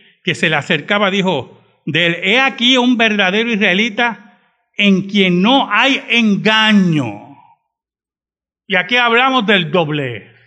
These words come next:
Y es interesante porque el pasaje está construido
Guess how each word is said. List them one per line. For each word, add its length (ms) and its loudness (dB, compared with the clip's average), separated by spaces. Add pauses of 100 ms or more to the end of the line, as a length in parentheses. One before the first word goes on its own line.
(2250)
Y 100 -2
es 80 4
interesante 760 2
porque 360 -2
el 200 -4
pasaje 600 0
está 280 -2
construido 840 0